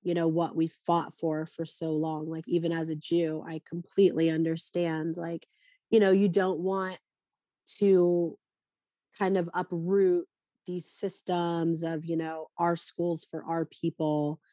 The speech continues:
and, you know, wanting to keep the pride in our, um, in our faith.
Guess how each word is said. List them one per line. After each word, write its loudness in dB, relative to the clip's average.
and, 2
you 2
know, 0
wanting -2
to -6
keep -6
the 0
pride 0
in -4
our, -6
um, 0
in -2
our -4
faith. -2